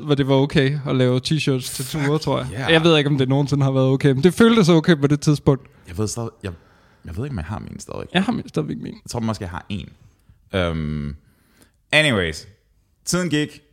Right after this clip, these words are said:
Speaker 2: Øh, vi var ude at rejse, alt det der tam tam. Du, du, du har jo læst økonomi, right?
Speaker 1: Ja, på, øh, Københavns Uni-, øh, Københavns Universitet. Ikke, ikke på, øh, Handelshøjskolen.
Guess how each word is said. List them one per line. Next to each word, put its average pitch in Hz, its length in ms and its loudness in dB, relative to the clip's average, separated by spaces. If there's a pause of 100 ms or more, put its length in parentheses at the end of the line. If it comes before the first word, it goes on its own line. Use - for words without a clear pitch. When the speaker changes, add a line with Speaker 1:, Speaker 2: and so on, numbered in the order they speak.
(140)
Speaker 2:
Øh, 104 320 0
vi 107 80 -2
var 107 60 -2
ude 107 100 0
at 107 40 -2
rejse, 120 300 0
alt 95 80 -6
det 90 80 -4
der 90 80 -2
tam 90 140 -4
tam. 95 220 -4 (240)
Du, 131 140 -2 (320)
du, 127 220 -2 (100)
du 143 120 -6
har 127 60 0
jo 82 80 -4
læst 78 240 -6
økonomi, 85 400 -8 (200)
right? 127 160 -8 (100)
Speaker 1:
Ja, - 80 -4 (420)
på, 139 360 0 (1040)
øh, 156 100 0 (120)
Københavns 156 380 0
Uni-, 139 420 -4 (240)
øh, 139 180 -4
Københavns 151 360 -2
Universitet. 139 440 -6
Ikke, 160 540 2
ikke 160 200 -2
på, 143 360 -2
øh, - 460 -8
Handelshøjskolen. 151 680 -8